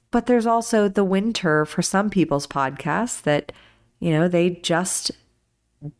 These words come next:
may not have guests. They may be struggling. Like, the biggest thing that I've heard from a lot of podcasters is it's not monetizing and it's not turning a profit, and they're putting a lot of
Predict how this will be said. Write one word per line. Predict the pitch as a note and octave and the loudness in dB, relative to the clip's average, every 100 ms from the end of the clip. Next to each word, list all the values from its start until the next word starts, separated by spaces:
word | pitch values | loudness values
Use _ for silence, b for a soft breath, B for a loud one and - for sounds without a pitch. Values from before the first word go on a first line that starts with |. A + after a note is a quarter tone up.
| - | -4
may | D3 C#3 | -2 0
not | C3+ | -2
have | - C#3 | -2 -4
guests. | - C3 G#3 - - - B B B B B | -2 0 0 0 -4 -6 B B B B B
They | - D3+ | -2 0
may | C#3+ D3 D3 C#3+ C#3+ | 2 2 4 4 0
be | - C#3+ C#3 C3+ C3 - B B B B | 0 2 4 2 0 -6 B B B B
struggling. | - - D#3+ D3 D#3+ G3+ B3 C#4 _ | -6 -2 -2 0 0 0 0 -4 _
Like, | D3+ C#3+ | -2 -2
the | - | -2
biggest | D3+ D#3 F3 - | 0 0 0 0
thing | E3 | 0
that | D#3+ | 2
I've | D3+ - | 0 0
heard | D#3 D#3 | -2 -2
from | C#3 C#3 | -4 -2
a | C#3 | 0
lot | C#3 D3+ | 0 -2
of | |
podcasters | - F3 F#3 G#3 G#3 - B3 B3 | -2 -2 -2 -4 -2 0 0 2
is | E3 - | -2 0
it's | C#3+ - - | -2 -2 -4
not | C#3 C3 | -2 -2
monetizing | C#3 C#3 C#3 - C#3 C#3 C#3+ A3 C4 C4+ C4 | -2 -2 -2 -2 -2 -2 0 0 0 -4 -6
and | - D3+ C#3 C#3 | -2 -2 -2 -4
it's | - | -2
not | C#3+ - | -2 -2
turning | - D#3 C#3+ | -2 0 0
a | |
profit, | - - C3+ - G#3+ - | -2 -2 -2 0 -2 0
and | D3+ | -2
they're | C#3 | -2
putting | D3+ C#3+ | -2 -2
a | C#3+ | 0
lot | C#3 | -2
of | C#3+ | -4